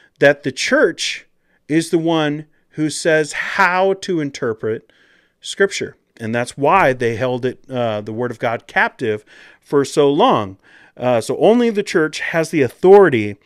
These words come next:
to interpret Scripture. You might be like, "Well, Dean, what are you talking about?" Well, let's look over here. This is Second Vatican.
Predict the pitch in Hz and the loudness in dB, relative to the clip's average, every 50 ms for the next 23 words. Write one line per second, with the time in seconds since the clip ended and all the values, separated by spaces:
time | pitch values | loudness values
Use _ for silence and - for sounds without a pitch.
0 | _ _ _ _ _ - - 151 143 139 131 131 - 147 131 127 - 120 113 110 | _ _ _ _ _ -10 -6 -4 -4 -4 -4 -4 -4 -4 -4 -2 0 0 0 -2
1 | - - - - - _ _ _ - - - - 196 190 - - - 104 95 95 | -4 -10 -20 -20 -20 _ _ _ -14 -12 -2 0 0 0 0 0 -4 -4 -4 -6
2 | - _ - - 131 135 135 135 131 143 135 127 127 127 147 139 131 127 143 151 | -10 _ -10 -6 -4 -2 -2 -2 -2 0 0 0 0 0 -2 -4 -4 -2 -2 0
3 | 151 147 139 143 - _ _ 156 143 147 143 147 139 131 - 143 135 143 147 - | 0 0 0 -2 -6 _ _ -4 -2 0 0 0 0 -2 0 0 0 0 0 -2
4 | 139 107 104 98 98 95 98 - 95 _ _ _ _ _ _ 185 185 196 190 - | -6 -8 -6 -8 -8 -10 -10 -12 -16 _ _ _ _ _ _ -6 -4 -4 -4 -4
5 | - 185 180 - 190 170 160 156 147 151 147 127 117 120 147 156 139 - - - | -4 -6 -2 0 0 0 0 0 -2 0 0 0 0 -2 -4 -8 -8 -6 -4 -4
6 | 175 - - 147 143 151 160 185 180 - 113 104 113 | -4 -4 -4 -4 -2 0 0 0 -2 -4 -8 -12 -12